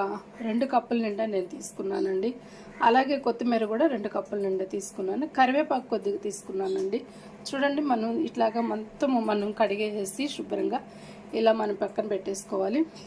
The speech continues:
చింతపండు కూడాను నిమ్మకాయ కన్నా మరి కొంచెం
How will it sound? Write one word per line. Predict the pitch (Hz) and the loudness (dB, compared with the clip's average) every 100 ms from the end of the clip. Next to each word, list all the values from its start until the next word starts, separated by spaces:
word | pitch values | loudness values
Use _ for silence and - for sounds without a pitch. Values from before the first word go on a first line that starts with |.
| 269 | 2
చింతపండు | 269 330 247 254 | 4 6 6 4
కూడాను | 254 247 240 277 - - - - - | 2 2 4 4 2 -8 -18 -16 0
నిమ్మకాయ | 262 285 320 320 | 4 6 8 6
కన్నా | 285 254 247 233 349 392 - | 6 4 4 4 4 2 -10
మరి | 254 330 254 240 - - - | -6 2 4 2 -6 -18 -8
కొంచెం | 277 311 - | -2 -2 0